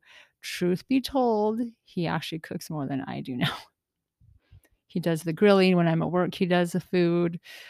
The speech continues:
When I'm at home, I get, <sighs> I feel like I'm Camille sometimes. I love to do so many other things. And then it's, like, dinner time. And if I haven't planned, then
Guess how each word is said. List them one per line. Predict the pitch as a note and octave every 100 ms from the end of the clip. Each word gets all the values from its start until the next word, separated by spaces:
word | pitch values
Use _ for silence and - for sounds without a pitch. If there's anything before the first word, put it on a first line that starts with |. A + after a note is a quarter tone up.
| - - _
When | - E3+
I'm | F3
at | F3
home, | E3+ F3
I | E3+
get, | D#3+ E3 - _ _
<sighs> | _
I | - - E3
feel | -
like | F3+ E3+
I'm | E3
Camille | F3+ D#3+ D3+
sometimes. | E3+ D#3 D#3+ D#3+
I | D#3
love | E3 D#3+
to | E3
do | D#3+
so | - E3
many | D#3+ D#3+
other | E3 E3
things. | - E3 D#3+
And | E3
then | D#3+ D#3+
it's, | D#3+
like, | D#3+
dinner | D#3+ D#3+ D#3
time. | D#3+ D3+ D#3+ - - -
And | C#4
if | D4
I | C4
haven't | B3 A3
planned, | G#3+ A3+ G#3+ G#3 G#3
then | G3 F#3+ F#3 F3